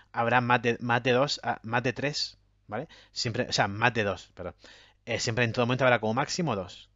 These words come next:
Porque tengo dos operarios, ¿vale? Aquí mi máximo son dos operarios. Vale, eh, otro tipo de restricción, yo me he imaginado también, o para esta demo, que <clears throat> hay una sala que por tema de contam-, de contaminación cru-, eh, cruzada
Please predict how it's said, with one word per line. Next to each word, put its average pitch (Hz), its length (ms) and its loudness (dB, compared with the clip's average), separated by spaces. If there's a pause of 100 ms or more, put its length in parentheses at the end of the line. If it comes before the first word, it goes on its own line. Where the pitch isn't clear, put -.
(880)
Porque 117 180 -4
tengo 120 180 0
dos 113 140 0
operarios, 87 460 -6
¿vale? 110 240 -4
Aquí 101 180 -8
mi 110 100 -2
máximo 151 480 -2
son - 140 -4
dos 101 140 -6
operarios. 85 560 -10 (1200)
Vale, 107 240 -2 (120)
eh, 120 800 4
otro 147 260 0
tipo 143 200 2
de 143 80 6
restricción, 156 500 2
yo 123 80 0
me 123 160 0
he 131 40 6
imaginado 139 440 2
también, 147 440 2
o 101 320 -4
para 110 140 -2
esta 117 160 -2
demo, 139 320 0
que 113 320 2 (160)
<clears throat> 135 160 -4
hay 123 200 2
una 123 280 0
sala 160 400 6 (400)
que 113 140 0
por 104 200 0
tema 123 220 2
de 107 80 0
contam-, 107 320 -4
de 110 280 -2
contaminación 107 600 -4
cru-, 131 200 -6
eh, 127 260 0
cruzada 151 520 2